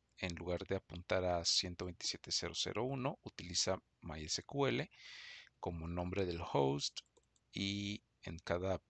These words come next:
parte donde se utilice un host está utilizándolo no con localhost, sino con un nombre de, de servicio. Y esto es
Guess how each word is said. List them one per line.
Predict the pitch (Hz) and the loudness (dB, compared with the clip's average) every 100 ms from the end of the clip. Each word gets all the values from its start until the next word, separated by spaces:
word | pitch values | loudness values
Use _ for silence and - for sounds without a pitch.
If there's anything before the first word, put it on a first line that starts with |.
| _ | _
parte | 98 104 - 90 | 4 4 2 -2
donde | 85 80 | -2 -4
se | 80 - 82 76 73 - _ - | -2 -2 -2 -6 -10 -14 _ -18
utilice | - - 90 - | -10 -6 0 0
un | 107 95 | 0 0
host | 131 123 - - - - - - - _ - _ | 4 4 2 -2 -18 -20 -20 -20 -20 _ -20 _
está | 95 - - 92 90 85 85 85 85 - _ _ _ _ _ | 0 0 6 6 6 4 2 0 -2 -6 _ _ _ _ _
utilizándolo | - 110 101 - - 90 98 95 _ _ - | -10 -6 -2 2 2 2 -2 -2 _ _ -12
no | - 95 92 | -6 -2 -2
con | - 98 85 80 | -2 -2 -2 -2
localhost, | 85 - 101 - 135 135 - | -4 -2 -2 2 0 0 -6
sino | - - 92 85 82 | 2 4 4 -4 -8
con | - 80 82 | -8 -6 -4
un | 87 | -4
nombre | 87 85 87 | -4 -2 0
de, | 87 80 71 - - | 0 -2 -6 -12 -12
de | 78 | -4
servicio. | - 90 131 127 117 - - - - - - - | -2 0 0 4 4 2 -2 -14 -10 -10 -12 -8
Y | 113 | 0
esto | 101 - 127 | 2 4 4
es | 120 - | 4 2